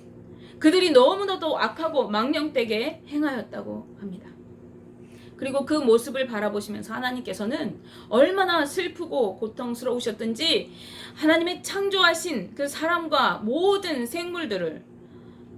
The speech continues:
모두 지면에서 쓸어버리겠다고 말씀하셨습니다. 그런데 하나님의 이 진노의 심판,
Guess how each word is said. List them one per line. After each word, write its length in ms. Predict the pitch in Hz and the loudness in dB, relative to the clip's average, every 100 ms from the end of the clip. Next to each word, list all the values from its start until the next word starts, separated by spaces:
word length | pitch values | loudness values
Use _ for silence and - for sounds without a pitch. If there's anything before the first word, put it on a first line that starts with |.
| - - | -20 -4
모두 320 | 208 226 220 | 0 2 0
지면에서 720 | 214 269 247 214 - 226 302 | -2 0 2 0 0 -2 -2
쓸어버리겠다고 1120 | - - 285 302 254 208 180 196 170 165 214 233 | -8 -6 0 2 0 -4 -8 -10 -6 -6 -6 -10
말씀하셨습니다. 920 | 175 170 - 190 - - - - - - - - 120 - 120 - 120 - - - - - - - - - - | -10 -10 -12 -14 -14 -16 -16 -18 -18 -20 -20 -20 -20 -20 -20 -20 -20 -20 -20 -20 -20 -20 -20 -20 -20 -20 -8
그런데 500 | - 247 220 202 294 - - | 0 4 4 2 0 -8 -14
하나님의 520 | - 339 359 370 311 | -4 -2 0 0 -2
이 80 | 320 | -2
진노의 440 | - 311 349 339 320 | -2 -2 0 0 0
심판, 560 | 320 349 320 220 170 | 0 -8 -4 -4 -6